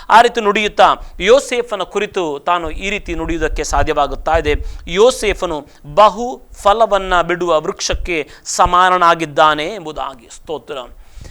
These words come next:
ಬಹು ಫಲವನ್ನ ಕೊಡುವಂಥ ವೃಕ್ಷ. ನಾವು ಅನೇಕ ವಿಧವಾದ ವೃಕ್ಷವನ್ನ ಕಾಣುವರಾಗಿದ್ದೇವೆ ಅಲ್ವಾ? ನಾವು, ಆ, ಸಾಧಾರಣವಾಗಿ ಒಂದು ಗಿಡವನ್ನ ನೆಡುವುದಾದರೆ, ಒಂದು ಮರವನ್ನು ನಾವು ಕಾಣುವುದಾದರೆ, ಒಂದು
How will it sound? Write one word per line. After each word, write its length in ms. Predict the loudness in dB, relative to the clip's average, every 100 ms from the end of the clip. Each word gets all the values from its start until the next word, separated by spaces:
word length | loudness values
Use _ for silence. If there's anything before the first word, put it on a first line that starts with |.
| -20 -16 -2 4
ಬಹು 380 | 6 4 -2 -2
ಫಲವನ್ನ 480 | 0 2 2 0 -4 -6 -2
ಕೊಡುವಂಥ 340 | -2 -2 -4
ವೃಕ್ಷ. 520 | -6 -4 -6 -8 -4
ನಾವು 800 | -6 -6 _ -16 -16 -10 -8 -6
ಅನೇಕ 320 | -4 -6 -4
ವಿಧವಾದ 360 | -2 0 2 0
ವೃಕ್ಷವನ್ನ 720 | -2 -4 -4 -4 -4 -6 -8
ಕಾಣುವರಾಗಿದ್ದೇವೆ 920 | -2 0 0 -2 -2 -4 -4 -4 -8 -14
ಅಲ್ವಾ? 260 | -8 -6 -6 -10 -12 -12 -18 0
ನಾವು, 500 | 2 2 -2 -6 -12
ಆ, 420 | -16 -10 -8 -8
ಸಾಧಾರಣವಾಗಿ 760 | 0 2 4 2 2 -2 -2
ಒಂದು 180 | -4 -4
ಗಿಡವನ್ನ 400 | -2 0 0 -2
ನೆಡುವುದಾದರೆ, 800 | -2 -2 0 2 2 2 0 -2 -10 -16 -10
ಒಂದು 520 | -4 -2 -2 -2 -6 -12 -20 -12
ಮರವನ್ನು 460 | 2 4 4 2
ನಾವು 200 | 0 0
ಕಾಣುವುದಾದರೆ, 720 | -2 -4 -2 0 0 0 -4 -6
ಒಂದು 440 | -8 -2 -2 -2